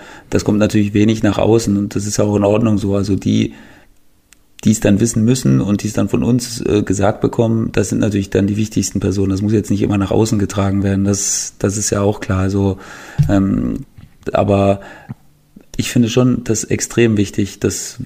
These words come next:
dass das auch gewertschätzt wird und dass sich alle auch so ein bisschen, ich meine, klar,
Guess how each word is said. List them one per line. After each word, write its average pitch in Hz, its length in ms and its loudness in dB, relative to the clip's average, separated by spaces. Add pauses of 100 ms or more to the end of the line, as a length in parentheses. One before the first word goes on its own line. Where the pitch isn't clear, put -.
dass - 200 -2
das 104 160 0
auch 104 160 0
gewertschätzt 104 640 -2
wird 101 140 2
und 104 100 0
dass 107 140 0
sich - 200 -6
alle 117 160 4
auch 107 160 4
so - 140 -6
ein 107 40 -2
bisschen, 107 360 0 (240)
ich - 80 -6
meine, 101 160 4
klar, 101 320 2